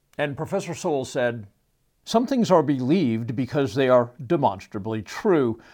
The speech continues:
but many other things are believed simply because they have been asserted repeatedly, and repetition has been accepted as a substitute for evidence." I'm guessing we're probably up in the high ninety percentiles of those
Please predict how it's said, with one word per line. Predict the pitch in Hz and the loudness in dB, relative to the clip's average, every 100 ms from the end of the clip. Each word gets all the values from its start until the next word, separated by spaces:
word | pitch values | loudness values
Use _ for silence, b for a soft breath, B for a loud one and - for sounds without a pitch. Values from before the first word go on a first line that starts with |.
| B | B
but | 175 165 | 0 4
many | 269 302 | 4 2
other | - 277 311 | 4 4 4
things | - 190 160 147 | 2 2 0 2
are | 151 | 2
believed | 147 139 120 120 170 | 2 2 0 0 -2
simply | 156 143 180 | -4 -2 0
because | 160 165 143 | 0 -2 0
they | 151 | 0
have | 143 139 | 0 -2
been | 139 | -2
asserted | 135 - 277 156 131 151 _ _ | -2 0 0 0 -4 -6 _ _
repeatedly, | 180 233 240 277 262 165 107 95 - b b b b - | 0 0 0 -2 0 0 0 -6 -10 b b b b -6
and | 98 110 143 | -2 0 0
repetition | 135 135 147 - 262 - 220 | 2 4 2 -2 -2 0 0
has | 175 196 | 2 0
been | 120 185 | 2 0
accepted | 180 - - - - | 0 0 4 4 4
as | 139 131 | 0 0
a | 151 | -2
substitute | - 214 - - 117 104 101 - _ _ | 0 0 0 -8 -8 -6 -8 -10 _ _
for | - 165 - | -2 0 4
evidence." | 151 90 78 - - - _ _ _ _ _ _ _ - | 2 0 -12 -16 -20 -20 _ _ _ _ _ _ _ -8
I'm | 147 | -2
guessing | 165 233 254 | 2 2 2
we're | 196 | -2
probably | - 185 175 | 0 -2 0
up | 165 | 0
in | 214 | -2
the | 220 | -2
high | 120 165 | 2 2
ninety | 165 156 | 2 0
percentiles | 151 147 180 175 - 165 180 175 | -2 -4 0 0 4 4 4 0
of | 202 151 | -6 0
those | 160 190 196 190 | 4 6 6 2